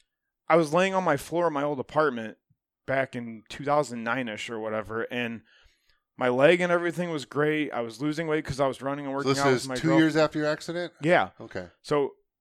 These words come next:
Speaker 1: after a year where I was on crutches or in a wheelchair or had this giant fixator on my stomach holding my entire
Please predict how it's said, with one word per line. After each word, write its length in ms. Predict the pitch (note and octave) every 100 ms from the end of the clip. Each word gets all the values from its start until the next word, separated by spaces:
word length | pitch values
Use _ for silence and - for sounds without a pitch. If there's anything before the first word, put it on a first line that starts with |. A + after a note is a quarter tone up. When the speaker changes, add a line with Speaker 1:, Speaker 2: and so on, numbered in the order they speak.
| _ -
Speaker 1:
after 320 | D#3+ - D3+
a 60 | C3
year 260 | D3 F3+ F#3
where 180 | D#3+
I 60 | C#3+
was 140 | C3+
on 140 | C3 B2
crutches 520 | - D#3 - E3 C#3
or 260 | C3 B2+ B2
in 60 |
a 60 | A2+
wheelchair 720 | B2 D3 D3 D#3 C#3+ C#3+ C3
or 300 | A#2+ A#2+ A2+
had 160 | A#2+ C3+
this 120 | A#2+
giant 320 | - C#3 B2
fixator 580 | - D3+ - C#3+ C#3 C#3
on 60 |
my 140 | B2+ A#2
stomach 360 | - C#3+ C3+ -
holding 320 | C3+ C#3 C3+
my 140 | B2
entire 440 | A#2 A#2 C3+ B2